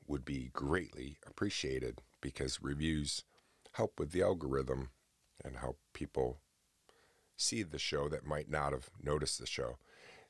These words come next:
Um, thank you, Radio Mylar, for shouting out my show to your friend. I appreciate that.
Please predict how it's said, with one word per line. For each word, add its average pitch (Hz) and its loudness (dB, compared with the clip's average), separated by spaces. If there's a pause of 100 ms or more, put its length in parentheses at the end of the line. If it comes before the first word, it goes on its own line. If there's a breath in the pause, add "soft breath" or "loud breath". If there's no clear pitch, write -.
(340 loud breath)
Um, 71 4
thank 92 4
you, 78 2
Radio 80 6
Mylar, 76 6
for 67 2 (460)
shouting 78 2
out 73 0
my 73 2
show 73 2
to - -4
your 71 -2
friend. 80 0 (520 soft breath)
I 76 0
appreciate 73 0
that. 78 4